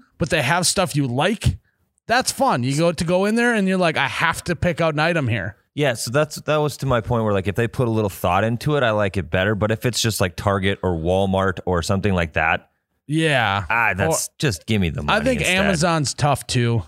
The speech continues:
Speaker 2: Yes.
Speaker 1: 'Cause that's almost like the gas station of the internet, you
Speaker 2: It's
Speaker 1: know?
Speaker 2: everything's there.
Speaker 1: Yeah.
Speaker 2: Yeah.
Speaker 1: Um, I would say, I thought you were gonna go the route of just,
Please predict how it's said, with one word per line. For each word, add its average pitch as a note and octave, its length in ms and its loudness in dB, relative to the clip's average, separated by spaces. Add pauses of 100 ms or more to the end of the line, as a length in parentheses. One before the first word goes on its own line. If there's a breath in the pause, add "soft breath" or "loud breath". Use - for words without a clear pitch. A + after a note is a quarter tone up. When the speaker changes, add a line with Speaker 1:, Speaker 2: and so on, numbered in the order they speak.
(180)
Speaker 2:
Yes. F2 320 0
Speaker 1:
'Cause E3+ 120 -2
that's G3 240 0
almost G#3 320 0
like E3+ 220 0
the D#3 100 0
gas C3+ 340 2
station C#3+ 460 0
of A#2 140 0
the A#2+ 120 2
internet, G#2 400 0 (220)
you C3+ 140 0
Speaker 2:
It's C#3+ 60 2
Speaker 1:
know? C#3+ 220 2
Speaker 2:
everything's F2 520 0
there. - 300 -4
Speaker 1:
Yeah. G#2+ 400 0
Speaker 2:
Yeah. E2+ 200 -2
Speaker 1:
Um, D3+ 600 0 (480 soft breath)
I G3+ 160 0
would C#4 200 0
say, A#3+ 320 2 (120)
I G3 160 2
thought A3+ 220 0
you G#3 80 0
were F#3 60 0
gonna F#3+ 100 0
go F3 140 0
the D#3+ 120 2
route D3 240 2
of C3+ 100 0
just, C3+ 260 0